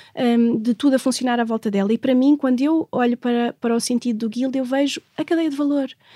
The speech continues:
E a verdade é que quando passamos a ter uma linguagem de regeneração e conseguimos olhar num sentido condutor de vida, o que acontece é que eu, se eu estiver a comparar a minha cadeia de valor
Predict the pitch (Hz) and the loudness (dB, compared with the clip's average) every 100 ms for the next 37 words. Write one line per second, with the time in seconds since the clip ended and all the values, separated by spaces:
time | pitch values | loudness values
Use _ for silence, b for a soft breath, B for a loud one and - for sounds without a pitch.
0 | B B B B B - 254 254 302 330 | B B B B B 0 2 2 2 0
1 | 320 - 247 - 254 254 _ - 254 - | -2 0 0 4 2 0 _ -2 0 2
2 | 339 320 277 - 247 285 285 269 269 277 | 6 6 4 2 0 2 4 4 4 4
3 | 285 285 277 269 262 240 269 262 269 233 | 2 4 6 4 2 2 2 2 2 2
4 | 220 220 240 - 285 285 240 - - 247 | 0 0 0 0 2 4 4 0 0 2
5 | 247 254 240 233 - 240 - 247 214 - | 4 4 2 2 2 0 0 -4 -4 0
6 | 247 233 226 233 220 220 247 262 269 247 | 2 2 2 -2 -2 -2 -2 2 0 0
7 | 262 247 247 269 - 262 - 262 240 254 | 0 2 2 2 2 -2 -4 -4 -2 -2
8 | - 262 285 302 294 277 277 262 247 247 | -2 -2 0 0 2 0 2 2 2 0
9 | 254 254 277 240 247 247 226 | 0 -2 -2 0 0 2 2